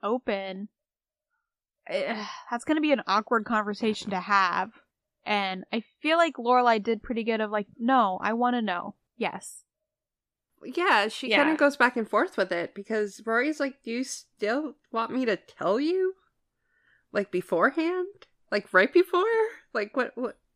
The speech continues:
Speaker 2: what's the procedure here?"
Speaker 3: Uh, and I think there's obviously, like, the whole point of this show is the mother-daughter
Speaker 2: Mm-hmm.
Speaker 3: relationship,
Speaker 1: Mm-hmm.
Speaker 3: right? And it's this totally,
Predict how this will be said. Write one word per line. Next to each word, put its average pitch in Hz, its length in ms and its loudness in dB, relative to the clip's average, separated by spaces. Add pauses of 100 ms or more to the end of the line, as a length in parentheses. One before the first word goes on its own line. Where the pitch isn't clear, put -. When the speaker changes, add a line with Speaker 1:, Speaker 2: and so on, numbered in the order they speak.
Speaker 2:
what's 277 280 0
the 349 80 4
procedure 233 520 0
here?" 190 460 0
Speaker 3:
Uh, 262 680 -4 (960)
and 240 140 2
I 262 100 6
think 294 340 -2
there's 240 280 4
obviously, 233 680 2
like, 196 300 -2
the 185 100 -2
whole 254 180 4
point 240 280 0
of 196 60 -4
this 196 160 -4
show 185 320 0
is - 160 -4
the - 120 -6
mother-daughter - 500 -4
Speaker 2:
Mm-hmm. 226 60 0
Speaker 3:
relationship, 226 640 -4
Speaker 1:
Mm-hmm. - 80 -14
Speaker 3:
right? 240 280 2
And 226 100 -2
it's 208 160 -4
this 208 200 -4
totally, 254 760 -2